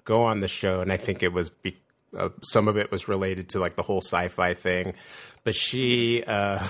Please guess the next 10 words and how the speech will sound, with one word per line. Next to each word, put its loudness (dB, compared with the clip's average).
<laughs> -8
it -8
was 4
that 8
Ron 10
Moore 8
worked -2
on -2
Star 6
Trek -8